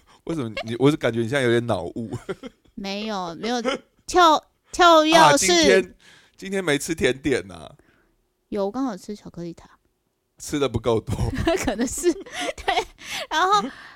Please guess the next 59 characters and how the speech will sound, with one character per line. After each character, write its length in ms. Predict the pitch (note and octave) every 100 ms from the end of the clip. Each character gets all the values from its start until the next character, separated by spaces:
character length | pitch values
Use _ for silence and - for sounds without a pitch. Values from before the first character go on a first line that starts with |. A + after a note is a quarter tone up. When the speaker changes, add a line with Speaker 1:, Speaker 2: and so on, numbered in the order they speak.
| _
Speaker 2:
啊， 240 | C#4 C4 B3+
对 240 | - F4
了， 160 | C4+ B3
就 140 | F4
是 280 | G4 F#4+ - _ _
Speaker 1:
克 140 | - A2+
莱 140 | G2
斯 160 | - F#2+
勒。 200 | F#2 F2+ _ _ -
Speaker 2:
对， 400 | F#3 D3+ - -
水 180 | - G#3+
瓶 240 | G3+ G#3 G#3
座 280 | C4+ A3+
的 240 | G3 F3+ E3
演 180 | E3 C#3+
奏 220 | G3 E3+
家， 400 | F3 E3 E3 F3 _
小 200 | - G3+
提 160 | F#3 A3+
琴 160 | A3+ G3
家 220 | F3+ F3+
克 160 | -
莱 180 | F#3 E3
斯 240 | E3 - E3
勒。 200 | D#3+ - _ _ _
Speaker 1:
嗯。 240 | G2 F#2+ _ _
Speaker 2:
然 160 | - A#3+
后 60 |
是 100 | -
二 80 | -
十 140 | D4 A#3+
世 180 | C4
纪 140 | A#3 A3
初 220 | - G3
非 360 | - - D4 C#4+
常 240 | A3+ G#3
有 160 | G3+ F3
名 180 | F3
的 40 | E3+
小 160 | F3
提 100 | D#3+
琴 160 | F3 E3+
家， 220 | F3 E3 - - -
但 140 | D#4+
是 120 | E4
他 160 | D4 D4+
在 220 | D4 C4 _ -
刚， 480 | C#4+ C#4+ D4 D4+ D#4 - _ _
刚 180 | - D4
开 220 | D4 C#4
始 160 | C4+ G3
崭 240 | - F3+
露 140 | G#3+ B3
头 200 | - F3
角 220 | F#3 C3
的 100 | -
时 220 | - -
候 320 | - C4+ A3+
呢， 300 | F3 E3+ E3+